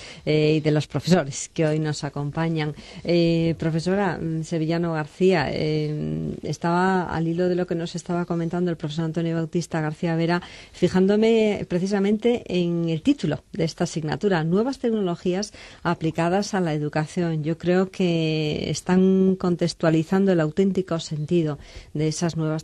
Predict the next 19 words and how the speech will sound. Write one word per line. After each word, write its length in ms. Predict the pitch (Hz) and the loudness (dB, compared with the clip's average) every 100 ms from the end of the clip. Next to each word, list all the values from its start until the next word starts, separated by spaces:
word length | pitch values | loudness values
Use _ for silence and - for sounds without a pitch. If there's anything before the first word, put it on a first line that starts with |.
| 160 | -2
tecnologías 540 | 151 143 - 160 156 | -2 -2 -4 -4 -4
precisamente 640 | - 143 - 151 151 151 156 | -6 -8 -4 -2 -2 -2 -2
para 260 | 151 143 | 0 0
aplicarlas 720 | 143 151 147 160 147 143 143 | -2 -2 0 0 0 -2 -4
como 260 | - 135 147 | -8 -4 -2
una 160 | 156 | 0
herramienta 720 | 156 143 147 147 147 139 143 - - - - | -2 -4 -4 -2 -4 -4 -6 -8 -16 -20 -8
a 140 | 143 | -2
la 120 | 147 | -2
educación. 680 | 139 139 139 139 190 190 170 - | -2 -4 -6 -4 0 0 0 -6
Por 120 | - 180 | -6 -4
eso 140 | 214 | 0
me 100 | 247 | 0
gustaría 580 | 240 226 226 226 226 226 | 0 -2 -2 0 0 0
finalizar 720 | - 185 180 180 - 220 220 | -2 0 0 0 0 0 0
con 180 | 214 185 | -2 -4
un 100 | 196 | -2
apunte, 380 | 208 208 208 208 | -2 -2 -2 -4
profesora, 480 | 202 190 196 208 | -4 -4 -2 0